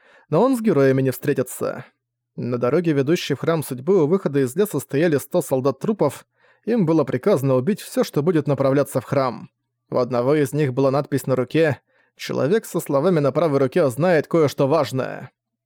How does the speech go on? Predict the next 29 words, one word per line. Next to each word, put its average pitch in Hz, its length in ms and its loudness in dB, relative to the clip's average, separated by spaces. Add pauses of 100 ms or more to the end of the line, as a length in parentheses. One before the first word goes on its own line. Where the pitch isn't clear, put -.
(100)
Пока 139 180 -2
герои 135 320 2
не 135 120 2
убьют 131 280 0
номер 127 280 0
девять, 151 540 -2 (280)
они 131 340 -2
не 214 140 2
пойдут 175 320 0
в - 60 -18
храм 127 220 -2
судьбы, 135 460 0 (360)
потому 156 320 0
его 123 180 0
слова 127 500 0
тоже 135 320 2
не 135 140 4
увидят. - 720 -2 (1400)
Они 123 340 -4
продолжали 135 600 0
гнать 139 300 -2
темного 151 340 0
специалиста 135 580 -2
в 123 60 -4
ловушку, 120 480 0
постоянно 175 480 0
пробиваясь 131 460 0
сквозь - 240 -4
солдат. 123 540 -2